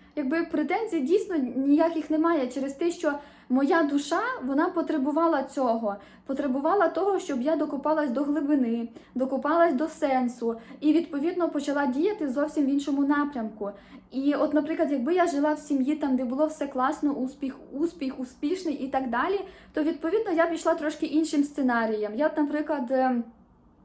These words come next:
знову ж таки, не діяла через розуміння: «Треба докопатись, треба знайти, а як же ж так,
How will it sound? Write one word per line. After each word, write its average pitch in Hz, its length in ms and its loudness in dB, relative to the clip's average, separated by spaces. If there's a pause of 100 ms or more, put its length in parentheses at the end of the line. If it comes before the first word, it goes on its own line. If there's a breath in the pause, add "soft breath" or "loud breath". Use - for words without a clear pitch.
(100)
знову 294 300 2
ж 330 100 -6
таки, 294 260 -4 (260 loud breath)
не 262 140 2
діяла 330 420 4
через 285 440 -2
розуміння: 269 680 2
«Треба 285 280 0
докопатись, 269 720 0
треба 240 340 -2
знайти, 311 640 2
а 233 80 0
як 226 220 2
же 311 140 -2
ж - 160 -10
так, 262 240 2